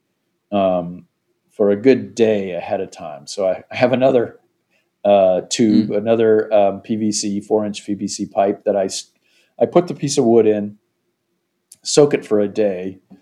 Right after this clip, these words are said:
Speaker 1: and then shove it in the steam box. And when I pull it out,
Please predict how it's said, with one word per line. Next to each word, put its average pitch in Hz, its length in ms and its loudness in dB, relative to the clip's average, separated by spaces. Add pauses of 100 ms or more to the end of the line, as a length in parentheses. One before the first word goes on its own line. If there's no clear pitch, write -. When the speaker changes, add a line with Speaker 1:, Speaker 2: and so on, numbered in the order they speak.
(300)
Speaker 1:
and 101 220 -2
then 123 500 2
shove 110 320 0
it 110 60 2
in 110 120 0
the 104 60 -6
steam 123 260 -4
box. - 360 -8
And 127 120 -2
when 131 100 6
I 123 60 6
pull 170 260 4
it 139 60 6
out, 113 380 2